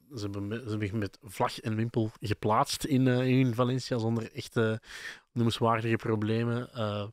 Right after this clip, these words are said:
de Pro League hebben ze, ze hebben hun eerste vier wedstrijden laten schieten. Toen zijn ze met de onder eenentwintig ploeg gegaan. Daardoor zijn ze niet echt hoog, niet, niet, niet in de top drie geëindigd.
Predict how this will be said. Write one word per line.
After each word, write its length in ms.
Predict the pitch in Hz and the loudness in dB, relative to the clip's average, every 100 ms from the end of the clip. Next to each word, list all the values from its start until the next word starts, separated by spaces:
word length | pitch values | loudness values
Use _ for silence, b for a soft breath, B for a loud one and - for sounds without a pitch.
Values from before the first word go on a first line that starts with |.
| B B B | B B B
de 100 | - | -2
Pro 240 | - 131 139 | 4 6 6
League 220 | 156 131 | 4 2
hebben 80 | 117 | 4
ze, 560 | 117 113 113 110 120 113 135 | 4 6 6 4 0 -4 -10
ze 60 | 131 | -2
hebben 180 | 113 117 | 0 2
hun 140 | 117 | 0
eerste 640 | 135 131 123 - 127 117 - | -2 -4 -4 -2 0 0 -4
vier 340 | - 92 135 127 | -14 -6 -2 0
wedstrijden 420 | 131 - 123 120 | 0 0 0 0
laten 200 | 117 110 | -2 -4
schieten. 280 | - 131 139 | -6 -6 -4
Toen 180 | 123 113 | -2 -2
zijn 120 | 107 | -2
ze 100 | 107 | -2
met 160 | 104 | -4
de 200 | - 104 - _ _ - | -4 -8 -10 _ _ -6
onder 240 | 123 120 | -2 0
eenentwintig 420 | 120 107 127 123 | -2 -4 -6 -8
ploeg 140 | - 135 | -8 -8
gegaan. 300 | 131 135 143 B B - | -6 -8 -10 B B -2
Daardoor 340 | 117 120 120 | 0 2 0
zijn 140 | 113 110 | 0 0
ze 80 | |
niet 260 | 107 127 - | 0 -2 -4
echt 320 | 127 - - _ _ | -8 -10 -20 _ _
hoog, 300 | - 110 120 | -6 -2 -2
niet, 320 | 139 123 123 | -4 -2 -2
niet, 400 | 120 113 113 113 | -2 -4 -4 -6
niet 100 | - | -6
in 100 | 113 | -4
de 60 | 110 | -4
top 140 | - | -4
drie 180 | 104 117 | -6 -4
geëindigd. 460 | 127 123 139 - | -4 -4 -8 -12